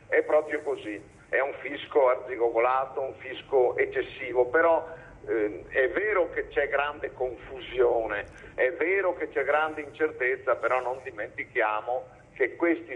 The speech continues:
sono aspetti non marginali, sempre importanti, ma che il nostro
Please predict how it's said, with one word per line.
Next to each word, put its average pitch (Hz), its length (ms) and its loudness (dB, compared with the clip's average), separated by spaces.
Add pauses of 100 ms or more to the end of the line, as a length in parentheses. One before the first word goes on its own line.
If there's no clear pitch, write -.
sono 151 260 4
aspetti 139 680 0
non 190 240 2
marginali, 131 720 0 (140)
sempre 196 300 2
importanti, 117 720 0
ma 107 180 0
che 120 60 -4
il 117 80 -2
nostro 127 360 0